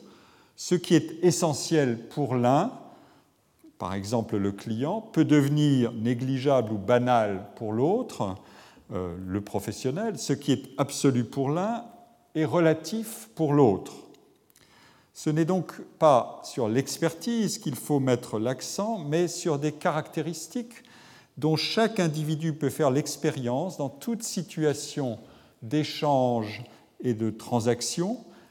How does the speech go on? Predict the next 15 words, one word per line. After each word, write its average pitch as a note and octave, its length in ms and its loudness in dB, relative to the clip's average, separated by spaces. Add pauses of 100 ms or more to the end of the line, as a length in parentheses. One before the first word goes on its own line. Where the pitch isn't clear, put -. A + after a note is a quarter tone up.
(300)
qu'il C3 220 -6
soit C#3+ 320 2
vendeur C3+ 580 0
ou B2+ 100 -2
acheteur G3 520 0
du C#3 100 -6
service D3 640 -2
considéré. A#2 640 -4 (560)
Et C#3+ 60 4
le D#3+ 100 4
problème D#3 580 4 (100)
est C3+ 160 -4 (120)
essentiellement C3 680 0
le C#3 140 0
même, E3+ 560 -2